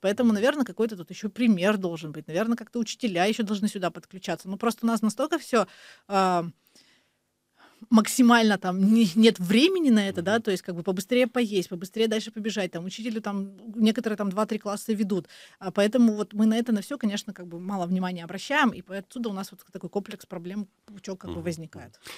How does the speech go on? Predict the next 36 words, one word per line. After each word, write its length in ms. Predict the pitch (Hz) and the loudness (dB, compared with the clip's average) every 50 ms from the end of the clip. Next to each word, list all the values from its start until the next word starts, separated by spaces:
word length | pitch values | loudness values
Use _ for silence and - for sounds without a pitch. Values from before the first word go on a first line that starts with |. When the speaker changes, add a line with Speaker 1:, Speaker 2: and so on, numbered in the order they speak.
| - - - _ | -18 -20 -6 _
Speaker 2:
Я 120 | - 123 120 | 2 4 4
прочел 400 | 120 123 117 - 147 135 110 101 | 4 2 2 4 4 2 2 2
в 260 | 95 98 110 107 101 | 2 2 2 2 2
группе 380 | 95 107 113 110 - - 104 98 | 0 0 -2 0 2 2 2 2
родительского 720 | 101 113 117 101 98 104 101 104 - - - - 98 92 | 2 0 -2 -2 -2 -4 -4 -6 -8 -6 -4 -2 -2 0
контроля 340 | - 107 101 - 107 104 95 | 0 -2 -2 0 0 0 -2
ВКонтакте 480 | - - 107 107 - 147 135 - - | 0 -2 -2 -2 -2 -2 -4 -4 -6
о 40 | 92 | -4
том, 160 | - 113 107 | -2 -2 -4
что 240 | - - 110 104 95 - _ - - - - _ | -2 -2 -2 -4 -4 -4 _ -20 -20 -20 -10 _
на 80 | - 92 | -6 -4
комбинате 400 | - 95 107 113 131 127 - - | -2 0 0 0 0 0 -2 -6
пи-, 140 | - - 92 | -10 -12 -12
питания 400 | - _ 110 - 123 127 123 104 | -8 _ -4 -2 0 0 0 -2
состоялось 500 | - - - 107 107 104 104 92 - - | -6 -6 -4 -2 -2 -2 -2 -4 -6 -10
собрание 540 | - - - 104 107 113 113 101 95 87 87 | -6 -2 0 2 4 4 4 4 4 2 2
Speaker 1:
Мгм. 60 | 87 | 2
Speaker 2:
некое, 300 | 90 92 98 - 95 92 | 2 0 0 0 -2 0
да, 180 | 92 110 120 120 | 0 0 0 0
с, 220 | 107 - - - - | 0 -2 -6 -6 -4
э, 320 | 98 92 90 92 87 90 98 | -2 -2 -2 -2 -2 -2 -4
участием 720 | 104 98 98 95 - 104 90 - - - 92 90 90 90 | -4 -6 -6 -2 -2 -2 -2 -2 -6 -6 -4 -2 -2 -2
родительского 500 | 87 92 95 147 156 151 - - 135 117 | -2 -2 -2 -2 -2 -4 -4 -2 -4 -4
сообщества, 500 | 110 - 117 113 113 107 - - - - | -2 -2 0 0 0 0 -2 -2 0 2
Speaker 1:
Нет, 200 | 247 254 226 - | 4 4 4 2
там 120 | - 208 208 | 2 0 0
Speaker 2:
родителей. 40 | 190 | 0
Speaker 1:
было 140 | 214 214 | 0 0
не 100 | 214 220 | 0 0
родительское 360 | 233 269 262 294 254 - - 190 | 0 -2 -6 -12 -12 -10 -10 -10
сообщество, 360 | - 185 170 - - - 185 | -10 -10 -12 -12 -10 -10 -8
там 80 | 185 185 | -8 -6
было 180 | 185 196 196 185 | -6 -8 -8 -8
как 160 | - 180 - | -10 -10 -8
раз-таки, 380 | 202 190 - - 190 - 196 185 | -8 -8 -8 -12 -12 -8 -6 -6
э, 400 | 175 175 170 156 113 127 165 | -4 -4 -6 -6 -10 -14 -18